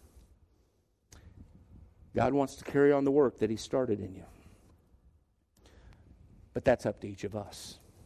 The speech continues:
He said in verse six, "I am sure of this,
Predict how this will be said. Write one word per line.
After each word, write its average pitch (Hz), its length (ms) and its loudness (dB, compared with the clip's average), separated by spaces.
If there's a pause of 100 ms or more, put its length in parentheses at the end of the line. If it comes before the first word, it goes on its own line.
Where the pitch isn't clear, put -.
(1600)
He - 60 -14
said 123 200 0
in 110 120 -4
verse 120 240 -2
six, - 680 -6 (1600)
"I 160 560 0
am 107 160 -10
sure 151 400 -2
of 127 80 -2
this, - 460 -6